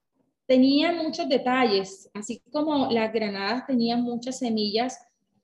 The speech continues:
se las considera también símbolo de una vida fructífera. Las campanillas de oro anunciaban los movimientos del sumo sacerdote a la congregación afuera del tabernáculo en el día de la expiación.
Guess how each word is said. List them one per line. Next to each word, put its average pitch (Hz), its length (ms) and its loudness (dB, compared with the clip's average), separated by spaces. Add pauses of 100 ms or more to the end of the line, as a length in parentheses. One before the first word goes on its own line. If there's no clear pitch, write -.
(160)
se - 180 0
las 247 200 2
considera 240 600 0
también 247 680 0
símbolo 262 640 -2
de 214 100 -8
una 220 220 -4
vida 226 240 0
fructífera. 202 880 -6 (800)
Las 247 220 -2
campanillas 262 720 0
de 330 80 -4
oro 262 800 -2 (460)
anunciaban 247 800 0
los 285 160 -8
movimientos 233 640 -6
del 240 160 -6
sumo 214 320 -8
sacerdote 214 520 -6
a 208 40 -4
la 214 140 -4
congregación 208 1000 -4 (720)
afuera 226 400 4
del 226 200 2
tabernáculo 208 840 -2
en 233 140 2
el 214 140 2
día 202 160 2
de 220 160 2
la 226 80 0
expiación. 208 760 -6